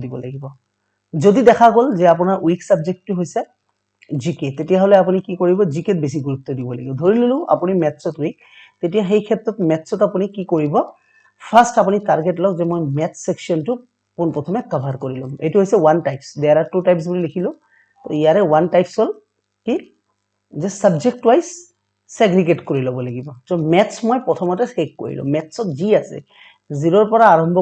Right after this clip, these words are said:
কৰি একেবাৰে হিৰ'লৈকে যিখিনি চিলেবাছত আহে, জিৰ ৰ পৰা হিৰ'লৈকে যিখিনি চিলেবাছ আহে, গোটেইখিনি মই আগত শেষ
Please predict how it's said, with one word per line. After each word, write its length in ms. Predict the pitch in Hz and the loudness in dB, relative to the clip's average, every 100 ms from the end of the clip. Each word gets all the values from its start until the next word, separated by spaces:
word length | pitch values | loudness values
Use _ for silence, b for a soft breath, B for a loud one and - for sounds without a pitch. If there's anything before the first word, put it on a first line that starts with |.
| 180 | 0
কৰি 160 | 180 311 277 | 0 -2 -6
একেবাৰে 300 | 156 156 156 | -2 0 0
হিৰ'লৈকে 580 | 143 156 190 190 135 156 294 _ _ _ _ - | 0 2 4 2 0 -2 -6 _ _ _ _ -12
যিখিনি 420 | 139 156 160 185 | -6 -4 0 0
চিলেবাছত 520 | 185 160 151 147 147 127 | 2 2 2 0 -4 -6
আহে, 140 | 127 208 147 | -6 -6 -4
জিৰ 100 | 156 | 0
ৰ 100 | 170 | 2
পৰা 120 | 190 160 | 2 0
হিৰ'লৈকে 380 | 143 175 208 160 139 | 0 2 2 0 -2
যিখিনি 220 | 139 151 | -4 -6
চিলেবাছ 380 | - 139 135 139 | -6 -4 -4 -4
আহে, 100 | 135 214 151 | -6 -6 -6
গোটেইখিনি 480 | 135 208 202 156 359 - b b b b - 165 | -2 -2 0 -2 -2 -4 b b b b -8 0
মই 140 | 202 277 | 0 0
আগত 200 | 156 123 - - - | -4 -4 -6 -12 -4
শেষ 180 | 214 | -2